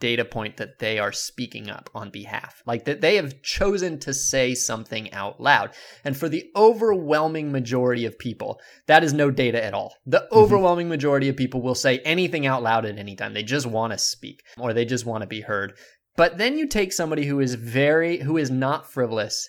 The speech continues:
Speaker 1: who, m-, you know, makes their words matter, who makes their, the things that they speak matter. And the very fact that they are choosing to tell you something seems like a, a significant data point. So
Speaker 2: Yeah.
Speaker 1: if,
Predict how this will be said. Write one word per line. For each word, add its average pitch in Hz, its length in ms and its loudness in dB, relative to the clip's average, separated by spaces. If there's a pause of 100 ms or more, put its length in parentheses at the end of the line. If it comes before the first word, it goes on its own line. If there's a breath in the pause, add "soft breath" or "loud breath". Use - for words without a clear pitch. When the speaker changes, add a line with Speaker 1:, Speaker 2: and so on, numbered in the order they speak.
(120)
Speaker 1:
who, 156 180 0
m-, 147 400 -6
you 165 160 -4
know, 160 100 0
makes 160 640 -2
their 135 320 0
words 127 560 -2 (160)
matter, 104 480 -4 (340 loud breath)
who 139 160 0
makes 156 400 -2
their, 123 600 2 (160)
the 123 180 -6
things 143 360 -6
that 139 140 -6
they 117 160 -4
speak - 580 -8 (180)
matter. 101 460 -6 (320 loud breath)
And 143 480 -2 (120)
the 151 160 -6
very 180 280 0
fact 156 320 2
that 127 140 -10
they 127 160 0
are 120 280 0
choosing 190 500 -6
to 147 100 -6
tell 147 220 -2
you 151 140 -2
something 110 580 -8 (300)
seems 160 360 0
like 127 240 2
a, 117 320 -6
a 131 60 -4
significant 110 440 -4
data 107 180 -10
point. - 220 -18
So 139 200 0 (100)
Speaker 2:
Yeah. 107 280 0
Speaker 1:
if, 180 120 -4